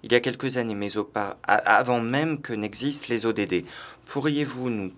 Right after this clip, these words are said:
parler de la manière dont l'Internet peut compenser le handicap et comment on peut atteindre une compréhension large et, euh, euh, étendue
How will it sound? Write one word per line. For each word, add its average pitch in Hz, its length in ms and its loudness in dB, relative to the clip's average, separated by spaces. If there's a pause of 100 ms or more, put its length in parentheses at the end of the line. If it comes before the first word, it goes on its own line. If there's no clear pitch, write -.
parler 120 560 0
de 143 80 -2
la 107 140 2
manière 117 500 -4
dont 104 160 -6
l'Internet 113 560 -4 (100)
peut 113 140 -8
compenser 127 880 -2
le 90 140 -4
handicap 98 600 -4 (560)
et 104 120 -4
comment 156 460 0
on 107 120 -6
peut 90 260 -6
atteindre 135 840 -4 (720)
une 120 140 -6
compréhension 123 880 -4
large 101 880 -2
et, 90 320 -2
euh, 85 200 -6 (600)
euh, 50 280 -10 (380)
étendue 127 920 0